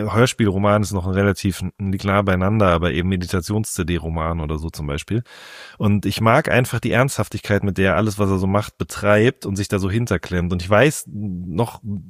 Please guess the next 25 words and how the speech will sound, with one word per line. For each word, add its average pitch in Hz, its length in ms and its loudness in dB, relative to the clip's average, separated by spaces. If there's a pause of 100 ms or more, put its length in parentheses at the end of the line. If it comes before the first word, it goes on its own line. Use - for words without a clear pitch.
als 113 200 -4
wenn's 113 140 0
gestern 117 360 0
wäre, 107 200 6
wie 104 80 2
er 104 80 6
als 104 180 -2
mir 101 100 -2
gesagt 101 320 0
hat, - 220 -2 (420)
„Du 113 100 4
Jan, 113 380 4
ich 95 140 -4
würd 117 140 -4
gern 104 180 2
ein - 40 -4
Kurzgeschichtenband 101 920 0
schreiben, 101 480 0
wie 104 80 0
macht - 280 0
man 92 120 0
das 82 200 -6
denn 82 120 -4
eigentlich 78 520 -8
so?“ 78 240 -8